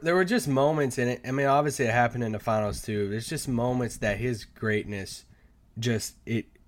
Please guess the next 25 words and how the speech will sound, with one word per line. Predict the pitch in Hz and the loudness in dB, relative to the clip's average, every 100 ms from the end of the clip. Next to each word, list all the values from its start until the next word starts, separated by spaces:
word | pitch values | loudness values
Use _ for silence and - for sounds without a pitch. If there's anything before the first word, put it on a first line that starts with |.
| - | -16
completely | - 117 - 139 139 113 113 | -6 -6 0 4 4 4 -2
came | 117 104 98 | -2 -4 -4
out. | 90 82 - - - | -6 -10 -14 -20 -12
And | 104 101 | -6 -2
that, | 110 110 107 - _ - _ _ - - | 0 0 -2 -8 _ -20 _ _ -20 -6
just | 117 120 120 | -2 -2 4
watching | 123 131 - 123 | 8 8 4 -2
him | 123 | -2
work | 117 113 113 | 0 0 -2
in | 113 | -2
that | 104 98 | -4 -4
series, | - 107 104 98 92 - | -2 0 2 0 -4 -8
it | 117 | -6
was | 113 110 | -4 -4
just, | 120 107 - | -6 -8 -6
you | 120 | -4
could | 123 | -2
almost | 113 123 123 - | -2 -2 -4 -4
just | 107 98 | -6 -6
see | - - 123 123 | -6 -6 -4 -2
it | 123 - | -4 -6
in | 107 107 | -8 -8
his | 104 92 | -8 -10
game | 98 98 98 95 | -8 -6 -6 -8
that | 95 95 - | -8 -8 -8